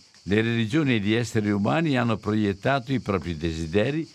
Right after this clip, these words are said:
aspirazioni, ambizioni e seti di potere, forza, dominio,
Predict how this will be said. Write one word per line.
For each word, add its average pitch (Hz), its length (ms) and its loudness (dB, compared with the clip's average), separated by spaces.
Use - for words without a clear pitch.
aspirazioni, 107 880 0
ambizioni 101 640 -2
e 113 60 -2
seti 104 340 -4
di 95 140 -2
potere, 95 480 -2
forza, - 880 0
dominio, 120 600 0